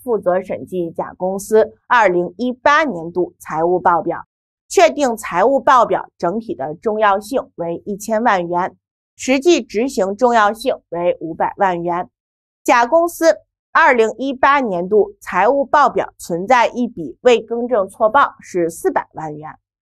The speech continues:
那系少计提企业所得税所致，因该错报金额小于财务报表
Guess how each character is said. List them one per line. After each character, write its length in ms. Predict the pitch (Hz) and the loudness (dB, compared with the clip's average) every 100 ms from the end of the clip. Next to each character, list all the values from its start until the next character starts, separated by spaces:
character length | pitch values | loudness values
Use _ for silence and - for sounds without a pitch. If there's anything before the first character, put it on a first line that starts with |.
| _ | _
那 220 | 240 226 | 2 2
系 460 | 240 - 277 220 - | 0 0 2 2 0
少 300 | - 220 170 | -2 2 2
计 220 | 175 302 247 | 0 -2 -2
提 260 | 185 190 | -6 -10
企 220 | 190 - | -10 -8
业 160 | 123 190 | 0 0
所 240 | 190 - | 0 -8
得 180 | - 69 | -10 -16
税 320 | 175 320 - - | -2 0 0 -4
所 180 | - - - | -14 -14 -10
致， 280 | 185 156 - _ _ _ | -6 -6 -8 _ _ _
因 240 | 302 339 | -4 -2
该 240 | 339 330 349 | 2 2 2
错 220 | - 277 | 2 0
报 260 | 220 208 - - - | 4 2 0 -12 -8
金 340 | - 381 392 | -2 0 0
额 380 | 330 190 175 185 - _ | -2 0 2 2 -2 _
小 400 | - 185 160 135 | -2 0 0 0
于 180 | 180 196 - - _ _ _ _ _ _ _ | 2 4 2 -2 _ _ _ _ _ _ _
财 220 | - 202 | -2 2
务 140 | 240 254 | 4 4
报 240 | 277 254 | 4 2
表 180 | 208 165 | 2 -2